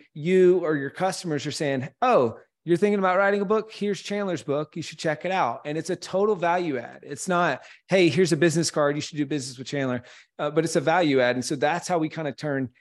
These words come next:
active customers or even prospects into referrers. Um, and then people refer back business.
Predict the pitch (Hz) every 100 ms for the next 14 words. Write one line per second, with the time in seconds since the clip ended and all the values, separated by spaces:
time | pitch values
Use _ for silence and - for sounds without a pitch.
0 | _ - 131 147 151 131 - 131 123 139
1 | 131 131 - 135 135 131 123 123 139 147
2 | - 123 - 139 123 139 117 110 120 117
3 | 156 180 - - - _ - 127 123 135
4 | 135 127 147 147 131 120 - 123 120 123
5 | 120 - 127 123 123 113 117 -